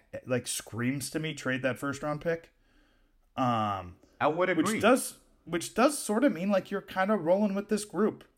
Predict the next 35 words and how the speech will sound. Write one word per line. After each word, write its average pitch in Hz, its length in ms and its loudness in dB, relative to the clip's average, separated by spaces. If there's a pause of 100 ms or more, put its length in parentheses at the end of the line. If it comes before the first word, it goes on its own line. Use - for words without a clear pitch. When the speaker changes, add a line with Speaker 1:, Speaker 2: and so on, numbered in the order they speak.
Speaker 1:
in 135 120 -4
some 135 180 2
ways. 110 280 2
Like, 127 220 2 (500)
you 139 100 2
know, 139 100 4
maybe 135 460 2
it's 147 160 0
one 135 340 -4
player 139 360 0
in 135 80 -2
a 127 60 -4
couple 135 240 -6
seconds 135 460 -2
and 131 120 -2
you, 120 200 0
you, 110 260 -6
you, 104 200 -10 (120)
you 104 100 -14
get 117 160 -6
a 117 40 -2
little 113 240 -2
bit 110 180 -6
better. 113 300 -2
Maybe 120 260 -2
you, 117 380 -2 (580)
you, 98 140 -12 (160)
you 101 100 -8
find 117 320 0
a 110 60 -2
more 113 260 -2
of 98 80 -4
a 101 60 -8
specialist - 920 -4 (840)
in, 107 680 0